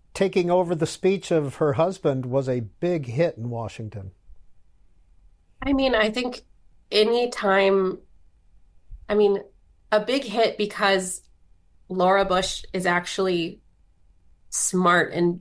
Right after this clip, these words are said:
Speaker 2: and very funny and very quick. And on top of everything else, her public persona was very much, as I just said, sort of, "That's my husband's domain and, and this is mine." Um, to have her sort of show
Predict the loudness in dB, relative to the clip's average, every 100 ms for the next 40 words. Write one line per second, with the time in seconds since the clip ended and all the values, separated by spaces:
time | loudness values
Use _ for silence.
0 | -2 0 2 2 4 2 0 -2 0 0
1 | -2 -4 -6 -2 0 0 0 -4 0 0
2 | -2 -4 0 2 2 -2 -12 _ _ _
3 | _ 0 2 2 0 0 0 0 2 2
4 | 2 2 2 0 -6 -4 -6 -2 -4 -2
5 | -2 0 2 4 4 2 -2 -2 2 2
6 | 2 2 0 0 -6 -10 -14 _ _ _
7 | -2 0 0 0 -2 0 0 2 0 2
8 | 0 -2 -2 -2 0 0 -2 -2 -2 -2
9 | 0 0 0 -2 -2 -2 -2 -2 -4 2
10 | 4 4 4 0 -4 -20 -20 -2 2 4
11 | 4 4 0 -6 -14 -16 -10 -2 0 2
12 | 0 0 0 -2 -4 -6 0 2 4 4
13 | 4 0